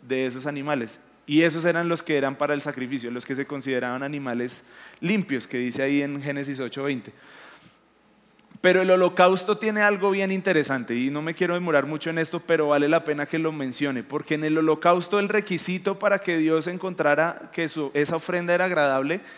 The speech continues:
era que el animal que estaba sobre el altar se consumiera por completo,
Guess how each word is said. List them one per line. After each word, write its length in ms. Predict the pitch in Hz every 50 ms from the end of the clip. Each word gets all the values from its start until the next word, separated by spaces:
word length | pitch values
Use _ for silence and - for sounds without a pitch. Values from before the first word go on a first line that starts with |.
| - - - - - - _ -
era 280 | 147 147 151 156 151 -
que 300 | - 180 170 - - -
el 180 | 165 156 156 156
animal 500 | 147 147 147 139 135 143 147 156 175 175
que 100 | - 190
estaba 280 | 180 - 190 180 180
sobre 220 | 170 185 185 175 175
el 100 | 165 160
altar 320 | 143 135 - 135 139 143
se 220 | 147 - 165 156
consumiera 680 | - 175 170 160 160 160 151 135 127 131 139 147 143 - -
por 180 | 165 170 160
completo, 500 | - 143 127 113 107 135 147 143 - 113